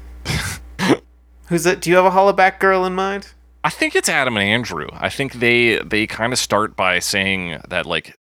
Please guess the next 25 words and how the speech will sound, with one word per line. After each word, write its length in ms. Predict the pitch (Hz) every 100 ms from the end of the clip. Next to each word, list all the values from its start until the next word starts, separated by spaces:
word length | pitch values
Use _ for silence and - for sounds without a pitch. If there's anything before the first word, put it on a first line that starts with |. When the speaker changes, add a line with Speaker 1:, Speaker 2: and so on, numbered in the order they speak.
| -
Speaker 1:
this 180 | 95 95
is 80 |
also 280 | 95 95 95
for 120 | 87
people 380 | 87 92 87 85
who 100 | 78
wanted 380 | 87 87 98 92
to 80 | 98
holla 280 | 87 90 82
back 360 | 85 82 -
but 180 | 80 -
couldn't. 340 | - 110 101 - _ _ _ _ _ -
So 180 | - 95
maybe 540 | 87 92 90 85 71 -
they 260 | - 92 107
are 240 | 90 98 90
hollaback 500 | 90 85 85 82 -
girls 320 | 85 82 80
themselves, 600 | 78 - 92 82 78 -
and 160 | 80
they're 120 | 80 85
just 280 | 85 -
kinda 220 | - 82 82
trying 280 | 85 82
to 240 | 78 67